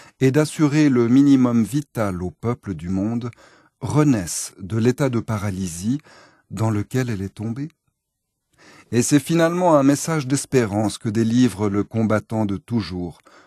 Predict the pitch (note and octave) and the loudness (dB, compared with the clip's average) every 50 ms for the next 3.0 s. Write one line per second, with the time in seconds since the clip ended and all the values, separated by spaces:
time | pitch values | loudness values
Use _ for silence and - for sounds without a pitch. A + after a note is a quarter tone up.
0 | _ _ _ _ A2 A2 G#2 - - B2+ B2+ C3 B2+ C3 B2 A2+ G2+ G#2 G2+ F2+ | _ _ _ _ -4 -4 -4 -2 0 2 2 2 2 2 0 0 0 -2 -4 -4
1 | F#2 A2 G#2 - - - G2+ F#2 D#2 E2 F#2+ A2 F#2+ E2 D2+ - D#3 D3+ - - | -4 -4 -4 -6 -6 -6 -6 -6 -6 -6 -6 -6 -6 -6 -10 -12 -12 -12 -14 -16
2 | _ _ _ _ _ G2 G2 - - - G2+ G#2 G#2+ G2+ G2 F2+ D#2+ D2+ - - | _ _ _ _ _ -8 -8 -8 -6 -6 -4 -4 -4 -4 -6 -8 -10 -10 -14 -18